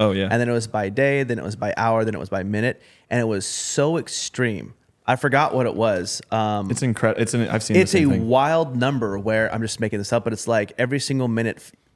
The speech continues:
Speaker 2: five grand, five grand, five grand, something like that,
Speaker 1: Mm-hmm.
Speaker 2: right? Maybe even
Speaker 1: It was more.
Speaker 2: more.
Speaker 1: It was more.
Speaker 2: And it blows my mind when you have, it was this YouTube thing, video that I watched, and this guy was saying there are two hundred something billionaires out there.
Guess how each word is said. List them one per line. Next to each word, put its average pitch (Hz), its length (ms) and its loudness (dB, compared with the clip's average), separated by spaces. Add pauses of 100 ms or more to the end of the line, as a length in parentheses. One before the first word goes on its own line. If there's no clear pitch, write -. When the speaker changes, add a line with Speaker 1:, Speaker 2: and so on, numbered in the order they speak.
Speaker 2:
five 110 260 2
grand, 87 320 -6
five 104 280 -2
grand, 76 280 -6
five 101 260 -2
grand, - 180 -4
something 135 320 0
like 87 160 -6
that, 82 140 -4
Speaker 1:
Mm-hmm. - 80 0
Speaker 2:
right? 120 280 0 (380)
Maybe 190 260 0 (120)
even 143 340 2
Speaker 1:
It 120 60 2
was 107 100 4
more. 123 240 8
Speaker 2:
more. 110 200 0
Speaker 1:
It 107 40 0
was 110 100 2
more. 98 220 -2 (440)
Speaker 2:
And 139 540 2
it 139 220 2
blows 135 360 2
my 147 160 0
mind 131 380 0
when 107 140 0
you 120 140 0
have, 110 500 0 (320)
it 120 100 0
was 120 180 2
this 113 220 -6
YouTube 131 720 0
thing, - 240 -2
video 120 220 4
that 113 100 2
I - 20 2
watched, 107 300 0
and - 100 -6
this 110 140 -2
guy 117 300 2
was 120 200 0
saying 104 480 -2 (260)
there 117 140 2
are 110 60 0
two 135 200 -2
hundred 131 240 0
something 113 280 -2
billionaires 104 400 -2
out 98 180 -4
there. 78 240 -6